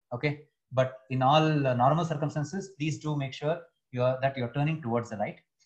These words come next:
and utilizing household lights effectively. We don't really need pro lights to do these things.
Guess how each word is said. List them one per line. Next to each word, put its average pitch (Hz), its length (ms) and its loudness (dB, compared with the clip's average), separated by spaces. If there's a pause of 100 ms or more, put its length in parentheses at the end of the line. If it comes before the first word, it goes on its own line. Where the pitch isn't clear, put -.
(240)
and 220 280 4
utilizing 233 480 8
household 202 400 8
lights 147 200 4
effectively. 117 380 -6
We 220 120 4
don't 294 160 4
really 233 220 4
need 202 240 0
pro 180 180 4
lights 143 360 4
to 147 80 -4
do 143 140 0
these 120 240 -4
things. 101 240 -14